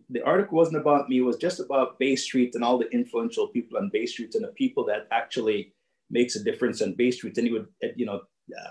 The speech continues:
interview these lawyers and bankers and all these people. And I go, "Have you talked to Wes? Have you talked to Wes?" And he said, "Well, maybe I should talk to this guy, Wes." And, uh, and he came into my office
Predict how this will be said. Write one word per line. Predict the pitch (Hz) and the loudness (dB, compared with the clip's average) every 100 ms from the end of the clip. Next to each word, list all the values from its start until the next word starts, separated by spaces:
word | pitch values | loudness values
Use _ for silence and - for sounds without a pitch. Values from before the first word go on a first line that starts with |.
| - | -2
interview | 147 165 127 131 | 0 2 2 2
these | 123 101 | 2 0
lawyers | 107 120 127 127 110 | 0 2 4 2 -2
and | 92 | -2
bankers | 107 113 123 123 | 0 -2 0 -2
and | 117 | -2
all | 143 160 | -2 0
these | 131 | 0
people. | 127 123 117 | 0 -2 -2
And | 113 | -2
I | |
go, | 117 - | -2 -2
"Have | 156 | -8
you | 139 | -8
talked | 135 - - | -6 -8 -8
to | |
Wes? | 123 135 - | -8 -8 -8
Have | 123 | -8
you | - | -8
talked | 117 - | -10 -10
to | 107 | -12
Wes?" | - - - - _ _ _ _ _ - | -12 -12 -14 -18 _ _ _ _ _ -2
And | |
he | 127 | 0
said, | - 110 | 2 2
"Well, | 120 117 | 4 4
maybe | 127 147 | 4 4
I | |
should | 139 - - | 2 0 -2
talk | 113 - | -4 -4
to | 101 | -8
this | 95 | -8
guy, | - 90 | -8 -8
Wes." | 90 92 92 - - _ _ _ _ _ _ _ _ _ | -6 -6 -8 -14 -18 _ _ _ _ _ _ _ _ _
And, | 131 139 139 | 2 4 6
uh, | 135 127 127 - _ | 6 6 2 -2 _
and | 123 | 0
he | 117 202 | 0 0
came | - 185 | 2 4
into | 185 180 | 2 2
my | 135 127 | 0 2
office | 98 98 131 - - | 0 -2 -4 -4 -10